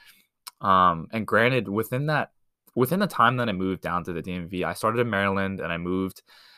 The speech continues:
to, to Nova, and then I moved again in Nova because of my brother. And so not that there's nothing wrong with that, but literally within a year, I moved, like, three times, which was kinda crazy. But, you know, life happens, and especially Rona. So we ended up moving together fall of twenty twenty.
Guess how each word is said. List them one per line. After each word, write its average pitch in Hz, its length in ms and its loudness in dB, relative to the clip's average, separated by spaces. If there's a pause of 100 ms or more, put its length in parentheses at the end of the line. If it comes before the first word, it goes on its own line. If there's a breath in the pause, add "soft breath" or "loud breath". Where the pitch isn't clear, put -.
(100)
to, 101 240 -2
to - 180 -8
Nova, 90 500 2
and 98 80 -6
then 95 80 -2
I 92 40 -2
moved 101 220 -4
again 95 280 -2
in 90 80 -4
Nova 82 480 -2 (300)
because 85 720 -4
of 82 160 -6
my 82 140 -4
brother. 82 300 -2
And 82 120 -8
so 82 220 -4 (520 loud breath)
not 135 200 4
that 107 140 2
there's 101 140 -8
nothing 98 220 -6
wrong 92 180 0
with 127 100 -6
that, 127 140 2
but 85 100 -2
literally 117 240 0
within 101 240 -4
a 92 60 -2
year, 87 260 -4
I 80 80 -6
moved, 92 300 -8
like, 76 140 -6
three 76 260 -8
times, 76 280 -10
which - 120 -18
was 78 100 -18
kinda 73 220 -12
crazy. 76 440 -12
But, 82 140 -4 (600)
you 95 100 -16
know, 98 180 -6 (100)
life 104 160 -10
happens, - 380 -12 (140)
and 85 100 -12
especially 98 340 -8
Rona. 82 280 -6 (500 soft breath)
So 107 540 4
we 113 260 2
ended 117 160 0
up - 60 -4
moving 110 200 -2
together 98 440 2
fall 98 340 2
of 98 100 -2
twenty 92 240 -10
twenty. 117 560 -2